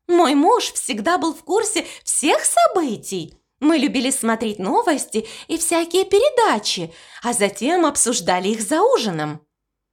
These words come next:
"Вы говорите в прошедшем времени", заметил Том. "Сейчас вы стали уделять меньше внимания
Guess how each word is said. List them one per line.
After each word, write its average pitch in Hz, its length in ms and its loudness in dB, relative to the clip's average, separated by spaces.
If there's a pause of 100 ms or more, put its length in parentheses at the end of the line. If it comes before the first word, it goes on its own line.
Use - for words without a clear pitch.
(420)
"Вы 208 200 0
говорите 185 500 0
в - 80 -12
прошедшем 208 680 -2
времени", 160 600 -2 (220)
заметил 175 560 -2
Том. 170 440 -2 (500)
"Сейчас 180 680 -2
вы 185 120 -4
стали 180 440 0
уделять 190 520 -2
меньше 330 520 0
внимания 175 720 2